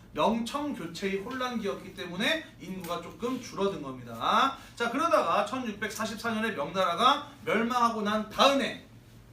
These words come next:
천육백오십 년에서 천칠백오십 년, 백 년 사이에 인구가 일억 삼천만에서 이억 천오백만 명으로 늘었어요. 그죠? 거의 두 배 가까이 증가했죠. 그죠? 여기서부터 여기까지가 어떤 시기냐면은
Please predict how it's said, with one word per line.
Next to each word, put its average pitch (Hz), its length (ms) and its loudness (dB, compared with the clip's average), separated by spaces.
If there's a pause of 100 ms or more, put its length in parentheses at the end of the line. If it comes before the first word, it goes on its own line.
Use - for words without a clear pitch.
(480)
천육백오십 226 760 0
년에서 175 320 -4
천칠백오십 247 720 0
년, - 120 -4
백 202 140 -2
년 247 160 2
사이에 226 240 2
인구가 185 540 2 (1400)
일억 208 200 -4
삼천만에서 208 800 2 (520)
이억 147 440 -2
천오백만 175 640 -4
명으로 151 500 -2 (200)
늘었어요. 131 500 -8
그죠? 135 640 2 (100)
거의 - 300 -2
두 - 180 -12
배 214 140 -2
가까이 196 340 -4
증가했죠. 131 460 -12
그죠? 113 300 -14 (200)
여기서부터 285 600 2
여기까지가 226 360 0
어떤 202 180 -2
시기냐면은 196 580 -2